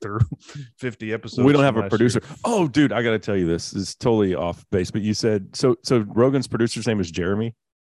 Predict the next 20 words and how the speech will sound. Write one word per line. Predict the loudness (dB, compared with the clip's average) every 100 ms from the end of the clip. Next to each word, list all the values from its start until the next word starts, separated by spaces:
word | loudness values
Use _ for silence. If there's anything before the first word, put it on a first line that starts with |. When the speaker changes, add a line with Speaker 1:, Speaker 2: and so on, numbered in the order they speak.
| _ _ _
Speaker 1:
Right. | -12 -12 _ -20 _ _
Speaker 2:
Okay. | -2 -2 -6 -10 _ _
So | 0 2 2 -2 -10 _ _ -2
one | 0
of | 2
your | 2 0
favorite | 2 0 2 0 -2 _ _ _ _ _ _ _ _ -8
radio | -2 0 2 2
shows | 0 0 2 2
of | 0
all | -2 -2
time, | -4 -6 -4 -4
the, | -4 -2
the | 0
Morning | 2 0 0
Musers | 0 0 0 -2 -2
on | -4
the | -4
ticket. | -6 -6 -6 -10 _ _ _ _ _
Speaker 1:
Right. | -8